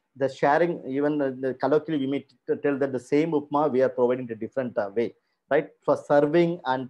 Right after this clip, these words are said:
presenting is to be different. The same samosa, the persons to deliver in a different manner.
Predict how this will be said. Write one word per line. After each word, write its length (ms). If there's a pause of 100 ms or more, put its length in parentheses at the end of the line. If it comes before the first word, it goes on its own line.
(120)
presenting 520
is 100
to 100
be 80
different. 340 (500)
The 100
same 640
samosa, 640 (280)
the 80
persons 540
to 180
deliver 360
in 100
a 80
different 380
manner. 260